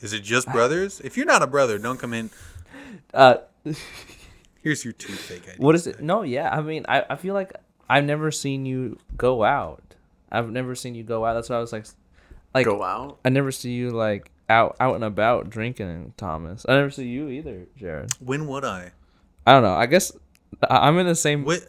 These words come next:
Speaker 1: you're, you see us once a week, maybe.
Speaker 3: Twice a week.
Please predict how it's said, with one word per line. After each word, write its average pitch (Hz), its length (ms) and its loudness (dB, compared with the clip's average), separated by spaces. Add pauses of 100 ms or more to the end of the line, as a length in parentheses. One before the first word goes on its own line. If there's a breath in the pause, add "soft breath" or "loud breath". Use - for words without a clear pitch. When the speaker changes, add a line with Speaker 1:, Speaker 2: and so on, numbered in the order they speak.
(120)
Speaker 1:
you're, 175 200 -4
you 185 260 -8
see 220 240 -4
us - 120 -8
once 131 460 -8
a 147 80 -6
week, 131 400 -14
maybe. 101 600 -14 (600)
Speaker 3:
Twice 202 300 -2
a - 40 -16
week. - 120 -20